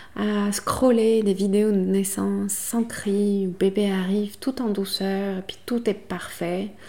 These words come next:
Alors oui, c'est une partie de la réalité, de la vie, de la vraie vie, mais ça n'est qu'une partie, et c'est pas la réalité de toutes les mères qui enfantent. Et moi, j'avais envie, avec cet épisode, de remettre les choses un peu à leur place.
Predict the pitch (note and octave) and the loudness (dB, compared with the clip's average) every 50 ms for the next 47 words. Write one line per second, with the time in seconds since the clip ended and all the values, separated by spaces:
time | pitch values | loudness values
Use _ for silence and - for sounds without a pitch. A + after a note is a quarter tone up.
0 | - - - - - - - - - - - - - F#3+ F#3 F#3 F#3+ F#3+ - F#3 | -16 -14 -14 -14 -16 -16 -18 -20 -20 -20 -12 -6 -2 0 2 2 0 -2 -2 2
1 | G3+ B3 C#4+ - - G3 F3 F3 - F#3+ F#3+ - - - A#3 G#3 F#3+ F#3 F3+ F3+ | 2 2 2 2 2 2 0 0 -2 -4 -6 -4 -6 -4 -2 0 0 0 0 -2
2 | F3+ F3+ F3+ F3+ F#3 F3+ - - D3+ D3+ E3+ G3 G#3 G3+ - - - F3+ F3 E3 | -2 -2 -2 -2 -2 -4 -4 -2 -2 -2 -2 -4 -6 -8 -12 -6 -2 0 0 2
3 | D#3+ D#3+ D#3 - F#3 F3+ F#3 G#3 A#3 A#3 F#3 E3+ E3 E3 - F#3 E3+ D#3 D#3+ E3 | 0 0 -2 -2 -2 -2 0 0 0 -2 -2 -2 -2 -2 -4 -4 -4 -2 -4 -4
4 | E3 D#3 - G3 A3+ - - - - - - - - - - - - - G3+ F#3 | -4 -4 -4 -4 -6 -8 -14 -20 -20 -20 -20 -20 -20 -20 -20 -12 -2 0 0 2
5 | - G3 F#3 F#3 F#3+ F#3+ F#3+ - G#3+ G#3 G3+ G3+ G3+ F#3 F#3 - - - - F3+ | 2 2 4 4 2 2 0 0 2 2 2 2 0 -2 -4 -6 -8 -6 -4 -4
6 | F#3+ A3 C4+ C4 - - - - - - - - - - - - - G3 G3 G#3 | -2 -2 -4 -6 -10 -14 -20 -20 -20 -20 -18 -20 -20 -20 -20 -6 0 2 4 4
7 | A3 A3+ A#3 A3+ A3 G#3+ G#3 G3+ - F#3 F3 - - A3 G#3+ G#3 F#3+ F#3+ F#3 F#3 | 6 6 6 4 4 4 2 0 0 -2 -2 0 0 0 2 2 2 0 0 0
8 | F3+ F3 F#3 F#3 F3+ - G3 F#3 F#3+ F#3+ F#3+ - G#3+ G3+ G#3+ - G#3+ G3 F3+ F3+ | 0 0 0 -2 0 0 0 2 2 0 0 -2 -4 -6 -4 -2 0 0 0 0
9 | F3+ F#3 - - - - G3 E3+ E3+ E3+ - - F#3 F3 F3+ F#3 G3 G3 - - | 0 -2 -4 -8 -6 -6 -4 -4 -4 -6 -8 -8 -8 -6 -4 -4 -6 -6 -6 -4
10 | G3 F#3+ F#3+ G3 G#3+ A3+ A3+ G#3+ F#3+ F#3 F3+ F#3 F#3 F#3 G3 A3 A#3 A#3+ - G#3 | -2 0 0 0 0 0 -2 -2 -2 0 0 0 0 0 0 0 -2 -2 -2 -2
11 | F#3+ F#3+ - - C4 C4 D#4+ D#4 B3+ B3 G#3 F#3+ F#3+ G3 G3 F#3+ G3+ G3 F#3 F#3+ | -4 -2 -2 -2 -2 0 0 0 2 2 2 2 2 2 2 2 0 0 2 2
12 | F#3 G3+ A3+ A3+ - G3+ G3+ - G#3 G#3 G3 F#3 F#3+ A#3 A#3+ A#3 G3+ F#3+ F3+ - | 0 0 -2 -2 -4 -4 -4 -2 -2 -2 -2 -2 -2 -2 0 0 0 -2 -4 -6
13 | - - - E3 F#3 G3 - - - - | -10 -10 -8 -8 -8 -10 -10 -12 -14 -16